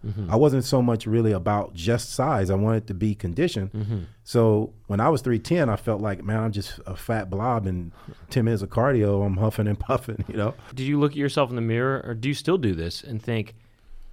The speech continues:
Speaker 1: "I'm liking how this looks"?
Speaker 2: I would say now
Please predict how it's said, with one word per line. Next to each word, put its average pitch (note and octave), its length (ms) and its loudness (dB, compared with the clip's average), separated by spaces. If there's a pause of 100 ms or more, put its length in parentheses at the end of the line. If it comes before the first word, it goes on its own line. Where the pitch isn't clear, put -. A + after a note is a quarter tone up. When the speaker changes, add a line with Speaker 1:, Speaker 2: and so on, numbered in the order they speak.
(560)
Speaker 1:
"I'm G#2+ 200 -4
liking A2+ 280 0
how G2+ 120 -2
this E2 200 -8
looks"? - 460 -10 (1200)
Speaker 2:
I - 80 8
would D#3+ 160 6
say C#3+ 240 6
now A#2+ 540 4